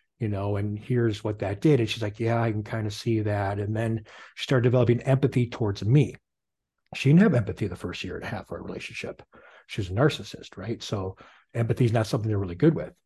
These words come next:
Um, and then through our relationship, the more communication, the more trust I gave her, I gave, I didn't put control on her, right? One of the things that she said as a narcissist was, if someone told her she couldn't do something,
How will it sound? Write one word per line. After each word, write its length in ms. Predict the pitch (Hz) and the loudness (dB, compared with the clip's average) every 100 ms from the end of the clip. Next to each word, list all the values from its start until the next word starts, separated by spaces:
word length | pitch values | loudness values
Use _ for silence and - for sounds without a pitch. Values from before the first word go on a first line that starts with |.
| _ - - _ _ _ | _ -20 -20 _ _ _
Um, 540 | 127 117 110 104 104 107 _ - - | 2 2 2 0 -4 -8 _ -20 -2
and 200 | 127 123 | 2 4
then 400 | 131 127 120 - _ _ - - | 4 4 0 -4 _ _ -20 -10
through 340 | - 143 127 120 | 0 2 2 2
our 100 | 113 | 0
relationship, 580 | 104 131 156 - 110 | 2 2 2 0 -10
the 80 | - | -10
more 220 | 107 127 | -6 -4
communication, 760 | 135 139 127 120 139 135 - 107 | -2 -2 -2 0 2 2 2 -4
the 80 | 107 | -4
more 200 | 117 113 | -4 -4
trust 400 | - 147 139 - | 0 0 2 0
I 80 | 104 | -2
gave 360 | 110 135 165 | 4 4 4
her, 200 | - - | 0 -8
I 60 | 117 | -8
gave, 360 | - 123 147 - - - | -2 -2 -2 -6 -14 0
I 140 | 151 | 4
didn't 160 | 170 175 | 4 2
put 180 | 147 | -4
control 380 | - - 127 170 | -6 -4 0 0
on 80 | 95 | 0
her, 260 | - - _ - | -8 -20 _ -6
right? 200 | 127 127 | -2 4
One 140 | 156 | 4
of 60 | 139 | 4
the 60 | |
things 120 | 127 | 2
that 100 | 117 | -2
she 100 | - | -6
said 180 | 123 127 | -4 -2
as 100 | 117 | -2
a 40 | 101 | -2
narcissist 640 | 117 160 - - 95 - | -2 -2 -4 -10 -10 -10
was, 200 | 101 98 _ - - _ _ - | -12 -12 _ -20 -20 _ _ -4
if 240 | 123 113 | -2 -2
someone 420 | - - 131 143 135 | -4 -2 2 2 0
told 260 | - 135 | -2 -2
her 80 | 139 | 0
she 160 | 139 139 | -2 -4
couldn't 280 | - 123 - | -2 -4 -2
do 120 | 127 | -4
something, 520 | - 160 - 190 | -2 -4 -2 -4